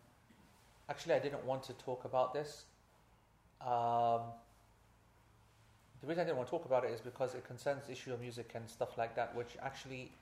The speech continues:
is a hiding to nothing. Every kind of cliche that you can think of when it comes to talking about subjects like music and dancing and things like that.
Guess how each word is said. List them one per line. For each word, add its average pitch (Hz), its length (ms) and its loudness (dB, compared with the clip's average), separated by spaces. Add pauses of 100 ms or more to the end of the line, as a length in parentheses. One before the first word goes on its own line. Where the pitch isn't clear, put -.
(360)
is 127 160 -4
a 120 40 0
hiding 127 400 2 (100)
to 120 80 -8
nothing. 110 300 -4 (420)
Every 170 300 4
kind 143 180 -4
of - 80 -10
cliche 139 300 -6
that 123 80 -6
you 127 80 -8
can 120 160 -10
think 131 240 -8
of 147 140 2 (500)
when 120 120 -2
it 117 160 -6
comes 131 380 -6
to 120 220 -8 (100)
talking 131 280 -4
about 123 220 2
subjects 123 380 -6
like 113 260 -2
music 127 460 -4 (600)
and 110 360 -2
dancing 123 560 0
and 110 140 -8
things 120 220 -6
like 117 200 2
that. 135 300 -2